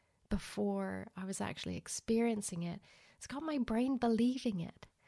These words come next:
It really is. We can't think the same thoughts, live by the same emotions, perform the same actions, and secretly expect life to change.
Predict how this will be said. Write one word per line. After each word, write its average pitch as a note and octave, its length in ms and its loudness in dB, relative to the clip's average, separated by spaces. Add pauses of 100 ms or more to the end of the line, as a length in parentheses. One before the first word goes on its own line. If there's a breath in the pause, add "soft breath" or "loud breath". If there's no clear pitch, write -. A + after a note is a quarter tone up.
(440 soft breath)
It - 100 -8
really B3+ 400 2
is. F#3 460 -4 (1700 loud breath)
We B3+ 80 4
can't D4+ 360 -2
think D4 340 0
the - 100 -6
same A3 280 2
thoughts, - 680 -8 (340)
live G#3+ 420 6 (160)
by G#3 160 2
the G3 100 0
same G3+ 300 0
emotions, F#3 520 -2
perform A3+ 640 -2
the G3 80 -4
same G3+ 360 2
actions, F3+ 800 -4
and G3 160 2
secretly G3+ 640 -2
expect - 580 -8
life F3+ 320 -6
to - 120 -8
change. - 720 -4